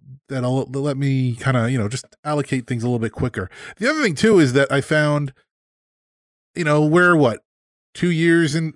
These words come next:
a year and a half into Shadowlands now, and I just noticed that there's a little, uh, it tells you a number, like, of your health and damage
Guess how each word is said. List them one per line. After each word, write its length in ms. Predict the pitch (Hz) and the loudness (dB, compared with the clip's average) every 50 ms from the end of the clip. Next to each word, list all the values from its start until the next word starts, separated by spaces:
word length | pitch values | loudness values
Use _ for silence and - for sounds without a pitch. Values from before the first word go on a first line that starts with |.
| - 135 | -6 -6
a 100 | 131 127 | -4 -2
year 200 | 139 147 160 160 | 0 0 2 2
and 80 | 156 | 2
a 20 | 139 | 2
half 420 | 151 151 156 156 - - - - - | 2 2 0 0 -2 -4 -10 -12 -8
into 160 | 147 143 143 | -6 -6 -4
Shadowlands 600 | - - 160 156 156 156 156 156 156 156 151 139 | -2 0 2 2 4 2 2 2 0 -2 -4 -4
now, 200 | 156 151 151 151 | -2 -2 0 0
and 120 | 151 135 135 | 0 0 -2
I 60 | 131 | -2
just 240 | 123 135 156 - 135 | 0 0 -2 -2 0
noticed 540 | 135 143 147 156 165 147 - - - - - _ _ _ - - - - | 0 2 2 2 2 0 -2 -6 -12 -16 -20 _ _ _ -20 -20 -18 -14
that 480 | - 117 127 139 135 131 127 - _ _ _ _ _ _ _ | -8 -2 0 0 2 0 0 -4 _ _ _ _ _ _ _
there's 180 | - 139 139 123 | -6 -4 -2 0
a 40 | 139 | 0
little, 480 | 139 160 165 160 156 147 147 147 143 - | 0 2 2 2 2 2 2 0 0 -2
uh, 240 | 123 127 123 123 123 - | -2 -2 0 0 -2 -2
it 100 | 135 - | -4 -2
tells 280 | - 156 151 165 147 | 0 0 2 2 2
you 220 | 147 165 160 147 139 | 0 2 2 2 2
a 20 | |
number, 480 | 120 131 147 156 156 165 165 160 160 143 | 2 2 0 0 0 2 2 2 2 2
like, 240 | 127 123 120 113 - | 0 0 -2 -4 -6
of 200 | 120 120 117 113 | -6 -6 -4 -2
your 140 | 117 117 110 | -2 -2 0
health 440 | - 135 131 143 143 135 - - 139 - | 0 0 0 0 -2 -4 -8 -12 -10 -6
and 240 | 120 120 117 117 110 | -6 -4 -4 -2 -2
damage 640 | 120 120 127 139 147 156 160 156 147 - - - | -2 -2 -2 0 0 -2 -2 -2 -4 -8 -10 -12